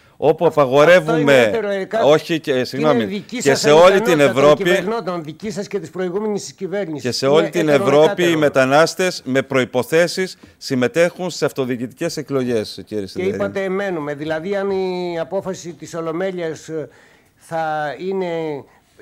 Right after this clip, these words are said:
Speaker 2: η ταυτόσιμη με αυτή του τετάρτου τμήματος, θα συνεχίσετε να επιμένετε;
Speaker 1: Ε, εμείς είμαστε, λειτουργούμε πάντοτε ως κυβέρνηση με βάση τον νόμο, έτσι. Ε, μένουμε, ενώ ότι στον νόμο τον οποίο ψηφίσαμε, τον πιστεύουμε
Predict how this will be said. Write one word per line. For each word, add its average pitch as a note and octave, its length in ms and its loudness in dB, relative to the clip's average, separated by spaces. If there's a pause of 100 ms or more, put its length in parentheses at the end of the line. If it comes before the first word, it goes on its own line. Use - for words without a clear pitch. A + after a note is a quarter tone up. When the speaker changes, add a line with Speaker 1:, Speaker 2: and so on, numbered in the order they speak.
(260)
Speaker 2:
η D3+ 160 -12
ταυτόσιμη F3+ 640 -8
με D#3+ 100 -4
αυτή D#3+ 240 -10
του E3+ 160 -12
τετάρτου D#3+ 480 -10
τμήματος, D#3 520 -6
θα C#3 120 -16
συνεχίσετε C3+ 640 -12
να C#3 100 -8
επιμένετε; C#3+ 560 -8 (640)
Speaker 1:
Ε, A2 340 -2 (160)
εμείς B2 360 -4
είμαστε, E3+ 640 -4
λειτουργούμε D3 600 -6
πάντοτε E3+ 400 -4
ως E3+ 100 -8
κυβέρνηση F3+ 540 -8
με E3+ 80 -6
βάση F3+ 240 -6
τον F#3+ 120 -6
νόμο, A2 260 -2
έτσι. A#2 380 -4 (500)
Ε, A2+ 200 2
μένουμε, F#3+ 560 -2
ενώ E3+ 280 0
ότι C3 580 -2 (120)
στον A#2 260 -4
νόμο D#3 260 0
τον A#2 140 -4
οποίο A#2 300 -4
ψηφίσαμε, D#3 640 -8
τον C3+ 140 -4
πιστεύουμε F3+ 760 -2